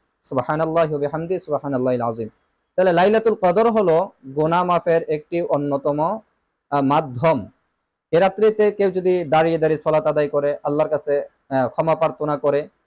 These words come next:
আল্লাহ রাব্বুল আলামিন তাকে ক্ষমা করে দিবেন। আহ, রাসূল সাল্লাল্লাহু আলাইহি ওয়াসাল্লাম পরিষ্কার হাদিসের মধ্যে বলেছেন। সুতরাং লাইলাতুল কদর অন্বেষণ করা এটা আমাদের সকলের দায়িত্ব এবং কর্তব্য,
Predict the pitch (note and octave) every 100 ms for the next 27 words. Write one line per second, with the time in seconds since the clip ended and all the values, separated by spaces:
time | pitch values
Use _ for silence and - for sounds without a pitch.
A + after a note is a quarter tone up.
0 | _ _ _ - D#3+ F#3+ F#3 G3 E3+ E3+
1 | G#3 F3 D3+ D3 D#3 D3 C3 C3 A#2+ A2+
2 | G#2+ - _ _ _ _ _ _ C3+ C3
3 | B2+ D3+ G#3 F3 F3 E3 D#3+ D3+ D#3 F3
4 | F3+ E3 E3 - E3+ D#3 D3 D3+ C3+ B2+
5 | B2 A2+ - G2+ - _ _ _ _ _
6 | _ _ _ _ _ F3 F#3 G3 G#3 D#3+
7 | F#3 F3+ F3 E3 D#3 D#3 F3 - D3 D#3+
8 | G3+ G#3 F#3 D3 C#3 G3 - _ _ _
9 | _ D3 D#3 F3 - D3+ D#3 D#3 - -
10 | F#3 F#3+ G#3 G3 D3+ D#3+ D#3 D#3+ D3 C3+
11 | C3+ B2 D#3 C3+ A2+